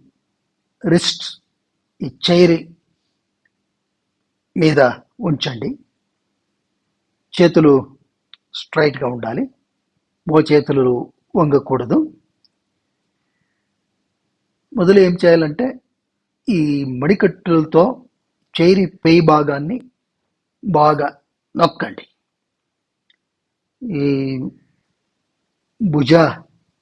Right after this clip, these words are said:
కండరాలలో ఉండే ఆ గాల్గై టెండాన్స్ అవి క్రియాశీలమవుతుంది, అవి యాక్టివేట్ అవుతుంది.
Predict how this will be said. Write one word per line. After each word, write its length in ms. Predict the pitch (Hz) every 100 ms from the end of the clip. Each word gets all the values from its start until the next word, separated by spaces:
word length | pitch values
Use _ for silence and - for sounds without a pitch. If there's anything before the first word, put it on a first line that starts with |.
| _ _ _ _ _ _ _ _
కండరాలలో 1000 | 156 151 156 151 151 147 143 139 - - _ -
ఉండే 480 | 165 143 135 120 _ _ _ _ _ _ _ _ _ _ -
ఆ 40 | 131
గాల్గై 840 | 123 131 151 156 165 160 - - _ _ _ _ _ _ _ -
టెండాన్స్ 800 | 143 135 135 92 90 - - _ _ _ -
అవి 320 | 127 220 - _ _ _ _ _ _ -
క్రియాశీలమవుతుంది, 1120 | 160 160 151 156 147 135 123 - 120 240 254 - _ _ _ _ _ _ _ 135
అవి 120 | 123
యాక్టివేట్ 500 | 127 - 165 156 127
అవుతుంది. 460 | 117 107 101 180